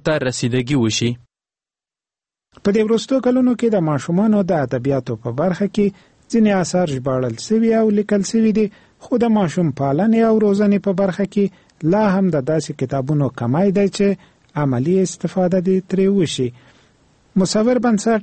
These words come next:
Speaker 2: په دې وروستو کې د دریو تنو لیکوالو د مقالو یوه ټولګه چاپ کړه چې لیکوالو یې تر ډیره بریده همدې موضوع ته توجه کړې ده. د کتاب یو لیکوال ښاغلی محب الله زغم دی. په همدې باره کې مې مرکه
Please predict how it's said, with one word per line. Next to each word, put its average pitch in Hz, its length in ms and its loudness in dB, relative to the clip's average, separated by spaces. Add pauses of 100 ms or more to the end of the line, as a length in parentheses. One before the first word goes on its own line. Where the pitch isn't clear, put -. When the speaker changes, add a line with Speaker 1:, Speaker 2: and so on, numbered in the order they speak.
(120)
Speaker 2:
په 180 120 -2
دې 170 140 2
وروستو 147 360 -2 (120)
کې 208 180 0
د 175 160 0
دریو 196 260 2 (120)
تنو 143 280 0
لیکوالو 180 540 0
د 143 160 0
مقالو 123 420 -2
یوه 123 180 -2 (100)
ټولګه 208 300 2 (100)
چاپ 208 220 -2
کړه 208 200 0
چې 214 100 0 (600)
لیکوالو 226 560 0
یې 214 80 2 (100)
تر 151 100 -2 (120)
ډیره 214 300 2
بریده 180 300 0 (420)
همدې 131 320 0 (120)
موضوع 180 380 0
ته 190 200 0
توجه 196 460 0
کړې 131 240 -2
ده. 120 80 -2 (640)
د 160 140 -2
کتاب 233 360 0
یو 226 80 2 (100)
لیکوال 190 380 -2 (100)
ښاغلی 165 460 0 (120)
محب 123 320 -2
الله 151 320 0
زغم 151 380 -2
دی. 117 120 -4 (400)
په 160 140 -2
همدې 151 220 0 (100)
باره 143 180 -2
کې 143 180 -8
مې 131 80 -2 (100)
مرکه 117 280 -4